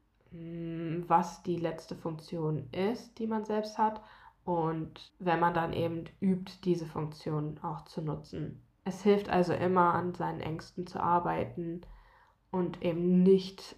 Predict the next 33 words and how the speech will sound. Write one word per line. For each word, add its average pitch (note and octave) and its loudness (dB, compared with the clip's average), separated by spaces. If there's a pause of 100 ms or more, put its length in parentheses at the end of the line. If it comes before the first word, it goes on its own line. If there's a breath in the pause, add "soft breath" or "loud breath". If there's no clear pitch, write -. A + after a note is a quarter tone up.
auf F3 0
dem D#3 -4
normalen F3+ 0
Weg F#3+ 0 (280)
an F#3 0
seinen E3+ 0
Ängsten F3 -8
zu - -12
arbeiten, D#3+ -4
s-, F3+ -12 (200)
wie E3+ -2
man's D3+ -4
sonst F#3 0
machen E3+ 0
würde, D#3+ 0
eben D3+ -2
durch D3+ -2
noch E3 -4
mehr D#3 -2
Übertreiben D3+ -6
der D#3 -6
ersten E3+ -6
Funktion, E3 -8 (280 loud breath)
sondern F#3+ -2
eben E3+ -2 (560)
das E3+ -4
auszuüben, D#3+ -6
was D#3 -8
man D3+ -4
eigentlich D#3+ -8
nicht D#3+ -8
machen - -8
will. - -8